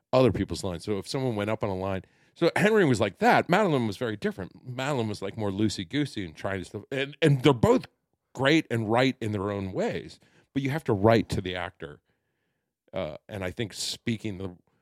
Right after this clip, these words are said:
out loud, <laughs> Madeline, uh, uh, Michelle did say to me,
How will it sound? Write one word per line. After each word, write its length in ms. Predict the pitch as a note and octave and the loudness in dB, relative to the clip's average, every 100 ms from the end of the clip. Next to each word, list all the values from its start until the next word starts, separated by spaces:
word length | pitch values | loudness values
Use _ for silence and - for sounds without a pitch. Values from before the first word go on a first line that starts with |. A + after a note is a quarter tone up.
| _ _ _ - | _ _ _ -6
out 200 | G#2+ F#2 | -4 -2
loud, 340 | G#2 G2+ E2+ | 0 0 0
<laughs> 40 | F2 | -2
Madeline, 500 | - G#2 F#2+ E2+ - A#2 | -6 -4 -6 -10 -8 -2
uh, 60 | |
uh, 320 | G2 G2+ G#2+ G2 _ _ _ _ | 0 0 0 -2 _ _ _ _
Michelle 400 | B2 A2+ D3+ A#2 | -4 0 4 2
did 200 | G2+ G#2 | 0 -8
say 140 | - F#2+ | -6 -8
to 40 | |
me, 100 | E2+ | -10